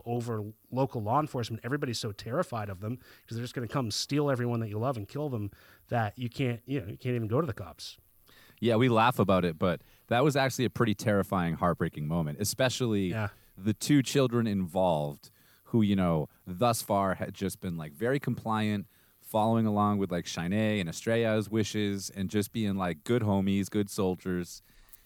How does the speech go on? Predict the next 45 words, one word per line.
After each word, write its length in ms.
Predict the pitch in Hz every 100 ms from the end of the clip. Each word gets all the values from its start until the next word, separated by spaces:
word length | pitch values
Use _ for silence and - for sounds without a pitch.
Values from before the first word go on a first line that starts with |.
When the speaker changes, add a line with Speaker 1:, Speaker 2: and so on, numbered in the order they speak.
| _ -
Speaker 2:
It 100 | 113
was 140 | 104
so 400 | - - 120 107
sad 640 | 95 - 92 92 82 78 - _
to 120 | -
see. 300 | 90 - 92 82
And, 120 | 76
and 200 | 101 87 - _ -
yeah, 220 | 180 156
it's 200 | 101 -
easy 320 | 135 147 131
to 80 | 110
laugh 380 | 85 90 110 -
about 240 | 123 135
it, 140 | 131 101
but, 240 | 98 90 - _ _ _ -
uh, 60 | -
pi-, 100 | -
you 120 | 113
know, 100 | 95
picture 320 | 92 120 - 113
yourself, 520 | 92 - 90 98 87
a 40 |
kid 220 | - 95 92
on 140 | 90
the 40 | 78
street, 540 | - - 90 92 - _ _ _ _ -
and, 120 | 95 -
like, 120 | -
the 100 | 95
last 500 | 82 90 87 90 -
thing 200 | 98 90
you 100 | 87
would 140 | 85 -
think 220 | 95 85
to 100 | 85
do 380 | 87 90 85 76
is 160 | 82 76
go 180 | 90 82
to 120 | 80
a 40 |
police 360 | 78 85 80 -
officer 400 | 71 71 82 80
for 160 | - 71
help. 280 | 73 69